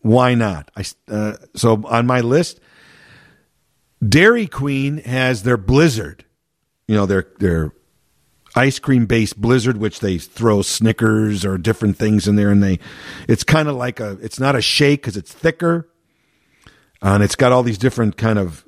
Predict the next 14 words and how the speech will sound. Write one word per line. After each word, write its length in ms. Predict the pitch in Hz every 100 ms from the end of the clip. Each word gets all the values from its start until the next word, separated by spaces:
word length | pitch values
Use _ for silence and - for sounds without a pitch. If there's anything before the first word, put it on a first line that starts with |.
| -
fillings 680 | - - 147 135 131 123
in 140 | 123 120
there. 240 | 120 120
Like 160 | 110 98
I 40 |
said, 220 | - 107
either, 420 | 92 87 87 80
you 80 | 78
know, 140 | 82 76
Reese's 440 | 82 113 - 92
peanut 280 | - 127 104
butter 180 | 117 101
cups 400 | 107 113 - 92
or, 160 | 80